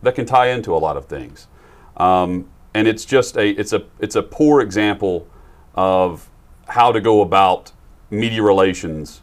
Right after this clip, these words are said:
in a market that craves your product. I mean, it, we, we have seen the Preds at the pinnacle of the city not too long ago. We saw what it did downtown.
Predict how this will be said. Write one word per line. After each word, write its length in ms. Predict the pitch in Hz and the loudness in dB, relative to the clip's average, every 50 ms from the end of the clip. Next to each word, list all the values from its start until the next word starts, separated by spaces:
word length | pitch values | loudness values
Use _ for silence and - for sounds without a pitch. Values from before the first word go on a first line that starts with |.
| _ - - | _ -8 -4
in 120 | 101 101 | -2 -2
a 60 | 98 | -2
market 600 | 95 95 107 113 107 104 - 95 90 - - - - - - - - - - - _ _ - | 0 2 2 2 2 2 0 -4 -6 -6 -10 -18 -20 -20 -20 -20 -20 -20 -20 -20 _ _ -2
that 180 | - 110 - - | -2 -2 0 2
craves 300 | - 147 139 131 104 104 | 2 2 2 2 0 -2
your 80 | 95 | -2
product. 500 | - - 110 95 82 71 - - - - - - _ _ - - - - - | 2 2 4 4 2 0 -4 -10 -18 -20 -20 -20 _ _ -20 -20 -18 -8 -2
I 40 | |
mean, 140 | 104 107 113 | 0 2 2
it, 180 | 117 - - - - _ _ - | 2 0 -4 -12 -20 _ _ -14
we, 160 | 107 107 127 | -10 -10 -8
we 200 | - 120 127 135 135 | -6 -4 -2 0 2
have 140 | 143 131 - | 0 0 0
seen 560 | - - 151 151 139 127 120 110 101 98 98 | -2 0 2 2 2 2 0 -2 -4 -4 -4
the 80 | 104 | -6
Preds 680 | 101 - - 120 113 107 104 98 95 92 92 - - - - - | -6 -2 2 2 4 4 4 4 2 0 -4 -14 -20 -18 -6 -4
at 120 | 104 98 - | -4 -4 -4
the 60 | 101 | -6
pinnacle 600 | - - 127 120 113 104 - 101 95 90 90 85 | -6 -4 -2 -2 -2 -2 -2 -2 -4 -2 -4 -4
of 140 | 98 98 87 | -4 -4 -4
the 80 | 87 82 | -6 -8
city 360 | - - 101 82 71 67 - - _ _ - - - - - _ - - | -6 -4 -4 -4 -4 -8 -14 -20 _ _ -20 -20 -20 -20 -20 _ -20 -6
not 200 | - 135 131 123 | -2 -2 -2 -2
too 140 | - 123 113 | -2 -4 -2
long 200 | 107 107 101 92 | 0 0 0 -2
ago. 320 | 82 73 71 64 62 - - _ _ _ _ _ _ _ _ | -4 -6 -8 -10 -12 -14 -20 _ _ _ _ _ _ _ _
We 100 | - 110 | -10 -8
saw 300 | 107 - 147 139 123 117 | -4 0 2 2 4 4
what 120 | 113 104 98 | 4 2 0
it 80 | 92 | -2
did 180 | 95 98 95 82 | -4 -4 -4 -2
downtown. 640 | 90 92 87 82 82 - 87 82 76 67 - - | -4 -4 -4 -6 -8 -8 -10 -10 -10 -12 -14 -18